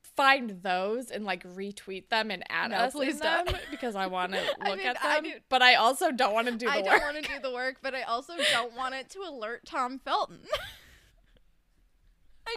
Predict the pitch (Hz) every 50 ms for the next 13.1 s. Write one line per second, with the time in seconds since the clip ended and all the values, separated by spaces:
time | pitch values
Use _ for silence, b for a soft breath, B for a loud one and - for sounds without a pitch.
0 | - - 427 539 494 480 508 - - 427 - 440 - - 285 - - - - -
1 | - - _ _ _ _ _ _ - 403 440 427 B B B B B B 508 571
2 | 571 554 508 523 571 539 453 453 508 480 - - - B B B B B B -
3 | - - - - - 294 302 - - - - 392 381 440 466 427 392 392 415 466
4 | 466 539 571 523 466 392 359 311 - - - 240 247 247 240 254 254 285 370 339
5 | 294 277 302 262 - - - - 262 254 254 254 226 - 196 196 202 202 - 277
6 | 262 269 247 269 254 247 254 247 - - 202 226 214 214 180 - 190 180 185 185
7 | 202 208 196 - 185 185 190 190 - 233 247 254 - 240 202 220 226 - - -
8 | 233 208 208 208 208 196 131 - - - 240 214 202 190 _ - 226 226 233 277
9 | - - - 294 302 302 269 226 254 247 247 - - - 220 208 196 185 180 180
10 | 180 - - - 175 185 185 175 - 190 190 190 185 175 185 185 - - - 208
11 | - - 196 190 190 185 180 - - _ - - 190 190 - - - - - -
12 | 262 - - - 392 - - - 480 494 440 370 339 311 302 320 311 302 302 294
13 | 294 285